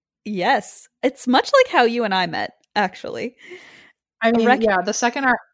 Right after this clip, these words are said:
Speaker 2: the second our eyes met, the world imploded, and we learned all of the secrets of, like, the underground people.
Speaker 1: <laughs>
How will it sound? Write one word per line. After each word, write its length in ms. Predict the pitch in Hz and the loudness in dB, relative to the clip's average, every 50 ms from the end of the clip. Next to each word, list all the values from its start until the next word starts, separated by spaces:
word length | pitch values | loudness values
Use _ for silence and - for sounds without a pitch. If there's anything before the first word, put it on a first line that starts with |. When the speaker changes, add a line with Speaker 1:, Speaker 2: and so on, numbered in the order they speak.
| _ _ - | _ _ -8
Speaker 2:
the 60 | 240 | -4
second 260 | - 285 285 - 294 | 0 0 0 2 2
our 140 | 277 240 202 | 2 2 2
eyes 280 | 202 202 208 214 202 196 | 2 2 2 0 0 -2
met, 200 | 190 180 180 - | -6 -8 -6 -6
the 100 | 196 190 | -6 -6
world 260 | 196 196 196 202 196 | -4 -2 -2 -2 -4
imploded, 800 | 196 196 190 - - 214 196 196 190 185 180 170 170 170 180 185 | -6 -8 -8 -8 -6 -4 -4 -4 -4 -4 -6 -6 -6 -6 -8 -8
and 200 | - 190 190 190 | -8 -10 -8 -6
we 180 | 185 202 202 202 | -6 -4 -4 -4
learned 300 | 196 196 190 190 190 196 - | -4 -4 -6 -6 -6 -8 -6
all 220 | 180 185 190 196 | -6 -4 -4 -4
of 100 | 196 190 | -6 -8
the 80 | 196 196 | -10 -12
secrets 640 | - - 196 185 - 180 180 170 170 - - - | -12 -12 -12 -12 -10 -8 -8 -8 -10 -12 -14 -14
of, 240 | 196 185 175 170 - | -12 -12 -12 -10 -10
like, 280 | 185 165 156 160 - _ | -8 -8 -8 -8 -8 _
the 120 | 208 185 190 | -6 -6 -4
underground 500 | 190 185 185 175 175 175 170 170 - - | -4 -4 -4 -4 -4 -4 -4 -4 -4 -6
people. 380 | 180 165 - 381 - 170 170 - | -6 -8 -8 -8 -8 -10 -12 -18
Speaker 1:
<laughs> 40 | - | -20